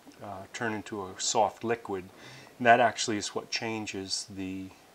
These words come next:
cocoa, raw cocoa seed into the cocoa that we eat. If you take one of these seeds out and you cut it open,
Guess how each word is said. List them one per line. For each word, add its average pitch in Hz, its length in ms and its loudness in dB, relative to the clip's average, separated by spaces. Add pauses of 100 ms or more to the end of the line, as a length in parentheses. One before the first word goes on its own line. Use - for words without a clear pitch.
(160)
cocoa, 101 580 -2 (100)
raw 107 280 2
cocoa 113 420 -6
seed 95 420 -6
into 101 260 -12
the 90 100 -14
cocoa 95 500 -6
that 90 220 -10 (440)
we 98 120 -8
eat. 95 340 -8
If - 160 -8
you 104 80 -2
take - 480 -2 (280)
one 117 200 -6
of 101 120 -8
these 98 180 -4
seeds 165 380 0
out 101 260 -2 (200)
and 98 140 -12
you 98 180 -14 (1300)
cut 123 160 -8
it 95 120 -8
open, 117 420 0